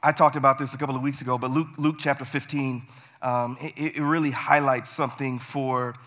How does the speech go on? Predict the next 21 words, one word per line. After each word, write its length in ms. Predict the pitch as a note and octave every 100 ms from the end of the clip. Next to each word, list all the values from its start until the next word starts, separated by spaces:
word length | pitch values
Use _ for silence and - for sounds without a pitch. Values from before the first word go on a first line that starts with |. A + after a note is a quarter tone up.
| - _ _
uh, 380 | A#2+ A#2 A#2 A2+ -
for 360 | - - D3+ C#3+
our 280 | C3 B2 B2+
faith 340 | - C3+ A#2+
in 140 | C#3 A2+
Jesus 420 | C3+ C3 A#2+ B2
and 80 | A#2+
something 360 | C#3+ C3 C3+
that 140 | B2+ A#2+
Paul 320 | C3+ B2 A#2+
highlights 440 | B2+ B2 B2 A#2
in 80 | B2
this 140 | B2
particular 420 | - A2+ C3 A2+ A2
passage. 500 | B2 B2 B2 G2+ - - - -
Uh, 300 | - A#2+ A#2 A2+
but 340 | C3+ C#3+ - C3+
the, 180 | C#3 B2+ C#3
the 80 |
story 460 | C3 - G3 F3+ E3 -
of, 460 | C#3+ C#3 C3 C3